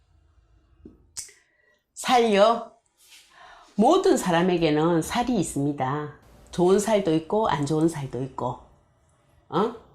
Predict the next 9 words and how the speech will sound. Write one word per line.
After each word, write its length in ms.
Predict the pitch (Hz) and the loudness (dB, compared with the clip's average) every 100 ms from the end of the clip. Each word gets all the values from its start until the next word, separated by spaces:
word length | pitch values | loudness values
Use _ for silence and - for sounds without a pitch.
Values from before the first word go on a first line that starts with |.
| _ _ _ _ | _ _ _ _
그리고 680 | - 185 170 160 151 151 - - _ - | -6 -4 2 2 0 -4 -16 -20 _ -6
그 140 | 196 | -2
사람한테 600 | 196 294 254 202 170 190 | 2 4 4 4 0 0
좋게 360 | 220 170 - 254 | -2 -4 -4 -4
작용하면 840 | 254 247 247 - 240 214 156 143 | 0 -2 -2 -2 0 2 2 0
좋은 260 | 139 143 160 | -2 -2 -2
살이고 680 | 190 208 160 185 180 - - _ _ _ - | 0 -2 -2 0 -2 -4 -14 _ _ _ -8
나쁘게 460 | 143 - 254 233 180 | -8 -6 -4 -2 -2
작용하면 800 | 147 139 147 156 151 180 214 | -4 -6 -6 -2 0 0 -2